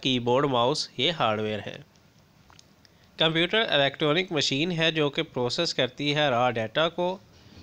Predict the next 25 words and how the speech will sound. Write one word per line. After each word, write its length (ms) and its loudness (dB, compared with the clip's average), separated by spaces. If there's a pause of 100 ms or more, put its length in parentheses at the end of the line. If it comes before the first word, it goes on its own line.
(180)
यानी 220 2
कि 160 0
इनपुट 320 -2
को 160 0
प्रोसेस 460 -2
करती 360 -2
है 160 2
और 80 2
आपको 300 0
इन्फॉर्मेशन 640 -2
में 140 -4
उसको 300 -4
चेंज 300 -2
करके 300 -2
देती 360 -6
है, 140 -2
यानी 200 -4
कि 120 -4
आउटपुट। 480 -4 (1160)
जब 200 0
वो 120 2
आपसे 320 4
डेटा 320 2
लेता 380 2
है 360 -2